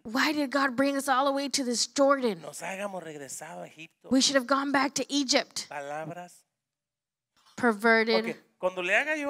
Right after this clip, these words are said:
Speaker 1: words.
Speaker 2: así,
Speaker 1: When I go like
Speaker 2: usted
Speaker 1: this,
Speaker 2: diga palabra perversa.
Speaker 1: you say perverted words.
Speaker 2: Estaba mejor yo cuando estaba allá en la otra iglesia.
Speaker 1: I was better off at that other church.
Speaker 2: Estaba mejor yo cuando,
Speaker 1: I was better off when,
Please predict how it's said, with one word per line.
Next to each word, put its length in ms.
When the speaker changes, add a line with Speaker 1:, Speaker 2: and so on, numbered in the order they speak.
Speaker 1:
words. 240
Speaker 2:
así, 240
Speaker 1:
When 140
I 60
go 180
like 200
Speaker 2:
usted 580
Speaker 1:
this, 80
Speaker 2:
diga 220
palabra 540
perversa. 440
Speaker 1:
you 120
say 240
perverted 520
words. 520
Speaker 2:
Estaba 400
mejor 320
yo 240
cuando 180
estaba 320
allá 300
en 120
la 80
otra 180
iglesia. 400
Speaker 1:
I 160
was 140
better 260
off 200
at 140
that 160
other 180
church. 560
Speaker 2:
Estaba 400
mejor 320
yo 200
cuando, 480
Speaker 1:
I 100
was 180
better 200
off 280
when, 340